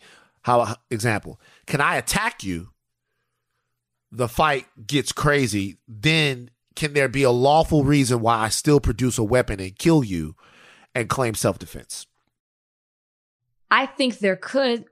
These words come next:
Speaker 2: I mean, there are parts of the video we do not see, because when you see DaBaby in this video from an angle pull, there's nobody even up on him. You just see him pull the trigger. So you, you can't see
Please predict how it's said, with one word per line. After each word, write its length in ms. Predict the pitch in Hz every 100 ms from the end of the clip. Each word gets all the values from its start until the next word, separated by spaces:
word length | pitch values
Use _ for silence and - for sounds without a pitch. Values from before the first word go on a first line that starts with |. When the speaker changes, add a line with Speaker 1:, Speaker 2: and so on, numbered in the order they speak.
| _
Speaker 2:
I 60 | 202
mean, 120 | 208
there 120 | 196
are 20 |
parts 400 | 190 - 220 220
of 60 | 214
the 60 | 180
video 380 | 190 180 185 170
we 260 | 160 185
do 180 | 165 175
not 300 | 170 151 -
see, 400 | - 185 - - _ _ _ - _
because 360 | 208 220 190 175
when 160 | 185
you 180 | 180 269
see 400 | 285 - 247 233
DaBaby 360 | 196 196 190 185
in 100 | 170
this 200 | 196 -
video 300 | 180 170 165
from 240 | - 175
an 120 | 165
angle 320 | 160 185 180 160
pull, 680 | - 240 247 175 147 147 _ _
there's 320 | 151 269 392
nobody 360 | 277 269 254 240
even 340 | 226 226 208 202
up 240 | 180 - -
on 260 | 180 233
him. 340 | 170 160 - _ _ _ _ _ _
You 240 | 180 277 320
just 320 | 262 247 -
see 160 | 208 165
him 400 | - 208 302 330
pull 240 | - 190
the 100 | 156
trigger. 300 | - 151 151
So 160 | - 180
you, 200 | 202 - - 190
you 140 | 269
can't 300 | - 302 226
see 600 | - - 311 269 175 175